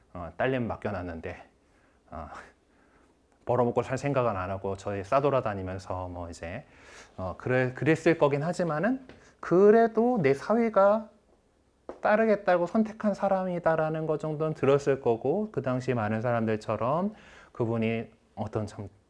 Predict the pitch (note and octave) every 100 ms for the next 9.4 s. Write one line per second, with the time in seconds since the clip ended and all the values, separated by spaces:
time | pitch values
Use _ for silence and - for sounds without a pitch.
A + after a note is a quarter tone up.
0 | _ - A#2+ C#3+ C#3+ C#3 C3+ A#2+ A#2 G#2+
1 | G#2+ G#2 G2+ F#2+ G2 F#2+ - G#2+ B2 A#2
2 | G2+ - F#2 E2+ - - _ _ - -
3 | - _ - F3+ G#3+ A3 G#3 G3+ G3 G3+
4 | G#3 F#3 F3 E3+ B2+ B2+ D#3 D#3+ C3+ C#3
5 | C#3 C#3 C#3 C3+ C3 C3 A2+ A#2+ D3 F3+
6 | F#3+ F3 D#3 B2+ A#2 A#2 D#3 G#3+ - _
7 | _ _ _ - F3 A3 A3+ G#3+ C#3+ C#3
8 | - D#3 D3 C#3+ C3 B2 A#2+ G2 G2+ -
9 | B2+ G#2+ F2+ G2+